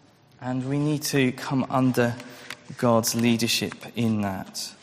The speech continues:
Secondly, we need to beware, I think, of intolerant compromise. You know, I can imagine people saying of Eli, "He was a nice fellow, wasn't he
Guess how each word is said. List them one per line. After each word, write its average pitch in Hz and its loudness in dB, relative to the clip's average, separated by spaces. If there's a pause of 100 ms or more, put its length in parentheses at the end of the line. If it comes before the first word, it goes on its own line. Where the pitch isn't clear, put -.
(720)
Secondly, 196 2
we 151 4
need 147 0
to 156 -2
beware, 139 2
I - -12
think, 139 -4
of 131 2 (500)
intolerant 156 2 (640)
compromise. 98 -2 (1500)
You 151 -2
know, 139 6
I 139 4
can 147 0
imagine 156 2
people 135 -2
saying 120 0 (460)
of 117 0
Eli, 127 4
"He 123 4
was 127 0
a 143 0
nice 185 -2
fellow, 135 4
wasn't 110 -4
he 92 -6